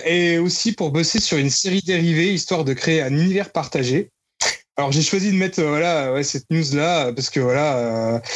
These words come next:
ça, ça m'intrigue beaucoup, hein, et, euh, à noter également que tout ça est écrit par, euh, Brian, euh, Hill.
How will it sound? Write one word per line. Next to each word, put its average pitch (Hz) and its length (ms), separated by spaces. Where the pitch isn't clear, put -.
ça, 147 280
ça 160 140
m'intrigue 160 340
beaucoup, 185 480
hein, 190 220
et, 151 260
euh, 135 360
à 160 120
noter 180 320
également 170 400
que 160 140
tout 143 200
ça 180 340
est 139 120
écrit 147 260
par, 147 260
euh, 131 160
Brian, 165 460
euh, 127 300
Hill. 214 220